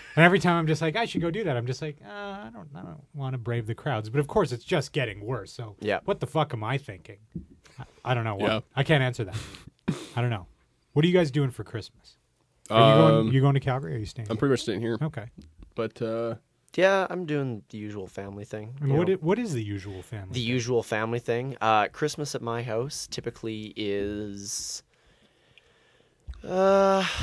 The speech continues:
Speaker 2: I don't know. It's, it's kind of evolved over the years, but
Speaker 1: Is,
Speaker 2: the,
Speaker 1: is
Speaker 2: the
Speaker 1: it
Speaker 2: current
Speaker 1: dozens of
Speaker 2: model
Speaker 1: people?
Speaker 2: of it,
Speaker 1: Is it hundreds?
Speaker 2: it's dozens.
Speaker 1: Okay.
Speaker 2: Actually, it's, it's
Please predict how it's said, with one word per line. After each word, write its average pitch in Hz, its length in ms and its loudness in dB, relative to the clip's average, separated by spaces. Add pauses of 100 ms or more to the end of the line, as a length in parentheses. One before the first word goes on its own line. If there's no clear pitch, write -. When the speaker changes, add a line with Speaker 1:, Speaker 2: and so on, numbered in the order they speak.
(1120)
Speaker 2:
I 123 60 2
don't 120 100 4
know. 98 40 0
It's, 113 180 -2
it's - 180 -2
kind 147 160 0
of 143 80 2
evolved 110 400 0
over 95 180 -4
the 87 80 -10
years, 80 320 -8
but - 140 -4
Speaker 1:
Is, 156 40 0
Speaker 2:
the, 98 280 -6
Speaker 1:
is 135 140 0
Speaker 2:
the 143 60 4
Speaker 1:
it 123 40 2
Speaker 2:
current - 320 6
Speaker 1:
dozens 180 100 -2
of 117 40 0
Speaker 2:
model 117 260 4
Speaker 1:
people? 185 300 0
Speaker 2:
of 147 60 -6
it, 143 40 -2
Speaker 1:
Is 110 120 -4
it 110 120 -6 (180)
hundreds? 135 600 -4
Speaker 2:
it's 143 140 -6
dozens. - 600 -2
Speaker 1:
Okay. 113 180 -4 (100)
Speaker 2:
Actually, 139 240 4
it's, 139 140 -2
it's - 360 -6